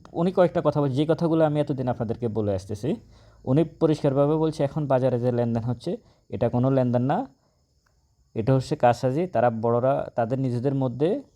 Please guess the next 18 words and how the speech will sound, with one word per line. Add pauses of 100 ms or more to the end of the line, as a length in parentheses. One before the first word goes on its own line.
নিজেরা
লেনদেন
করতেছে,
করে
করে
মার্কেটটাকে
এইভাবে
রাখছে।
এখানে
আসলে
কোনো, (340)
আহ,
লে-,
সাধারণ
বিনিয়োগকারীদের
কোনো
অস্তিত্ব
নাই,